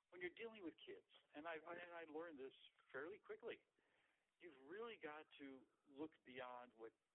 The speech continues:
your needs are, what the station's needs are. You've gotta put yourself in the position of the parent and or the child. And you've gotta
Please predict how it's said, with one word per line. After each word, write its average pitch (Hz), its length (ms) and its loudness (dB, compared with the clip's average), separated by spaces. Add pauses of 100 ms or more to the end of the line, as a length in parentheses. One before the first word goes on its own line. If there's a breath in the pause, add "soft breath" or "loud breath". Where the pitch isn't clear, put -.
(400)
your 131 320 4
needs 139 320 -2
are, 131 320 6
what 113 160 -4
the 110 80 -8 (160)
station's 127 400 0
needs 123 300 -8
are. 123 260 4
You've 123 220 -6
gotta 156 260 0
put - 160 -12
yourself 135 400 -2
in - 80 -8
the 117 140 -6
position 120 400 -6
of 107 100 -8
the 104 60 -14 (100)
parent 123 320 -4 (140)
and 117 100 -12
or 117 160 -6
the 113 160 -8
child. 113 380 -2 (800 loud breath)
And 135 320 2 (240)
you've - 240 -10
gotta - 240 2